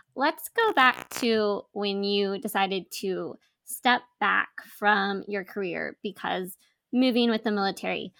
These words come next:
um, I know you said you felt some peace with that. Did, did you feel content for a while, or was there a point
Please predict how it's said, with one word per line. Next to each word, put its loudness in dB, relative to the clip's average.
um, 2
I 4
know 4
you 2
said -2
you -2
felt 0
some -8
peace -4
with 0
that. 6
Did, -4
did -4
you 0
feel 6
content -2
for 2
a 4
while, 4
or 2
was 2
there -2
a -2
point -4